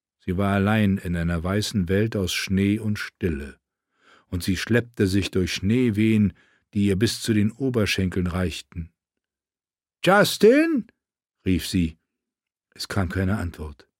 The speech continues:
Irgendwo links hörte sie ein Pferd wiehern.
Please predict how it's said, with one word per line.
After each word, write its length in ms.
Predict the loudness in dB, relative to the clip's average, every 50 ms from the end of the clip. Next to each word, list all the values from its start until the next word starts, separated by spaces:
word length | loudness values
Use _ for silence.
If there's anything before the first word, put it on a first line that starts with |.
| _ _ _ _ _ _ _ _ _ -20 _ _ _ _
Irgendwo 500 | 6 6 6 6 4 2 2 4 4 4
links 560 | 4 6 4 4 4 2 0 0 -4 -4 2
hörte 240 | 2 2 4 4 2
sie 220 | 0 2 2 2 2
ein 140 | 2 0
Pferd 480 | -2 -6 -6 -2 -2 -2 -2 -2 -4 -4
wiehern. 440 | -2 0 0 0 0 -2 -6 -8